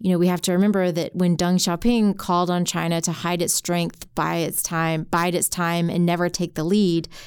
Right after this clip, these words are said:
China was at a very particular point in its history where it really didn't have the economic clout or the military clout to take the lead. Um, and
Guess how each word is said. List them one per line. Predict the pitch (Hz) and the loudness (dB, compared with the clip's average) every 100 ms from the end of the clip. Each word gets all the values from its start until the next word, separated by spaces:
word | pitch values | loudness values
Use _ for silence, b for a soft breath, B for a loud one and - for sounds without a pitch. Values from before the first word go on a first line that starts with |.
| B B - | B B -8
China | - - 214 226 | -6 -2 0 2
was | 196 170 | 2 0
at | |
a | 165 | -2
very | 156 143 | 0 -2
particular | 165 165 151 143 165 | -2 -4 -6 -6 -6
point | - 165 151 | -2 -2 -2
in | |
its | - - | -4 -4
history | 185 - 165 - | -4 -4 -4 -4
where | 196 | -6
it | 190 | 0
really | 202 202 | 2 2
didn't | 185 170 | 0 -2
have | 165 160 160 | -2 -2 -2
the | - | -4
economic | 147 170 185 208 196 - | -4 -2 0 2 0 -4
clout | - 143 - | -6 -4 -4
or | 180 | -2
the | 175 | 2
military | 226 262 - - | 2 2 -2 -8
clout | - - - - - B B B | -8 -6 -4 -4 -8 B B B
to | - | -4
take | 165 165 160 | -2 -2 -4
the | 135 | -8
lead. | 135 - 123 - - - | -6 -6 -6 -8 -12 -6
Um, | 156 143 - - B B B B - | -4 -2 -2 -4 B B B B -4
and | 170 170 | -2 0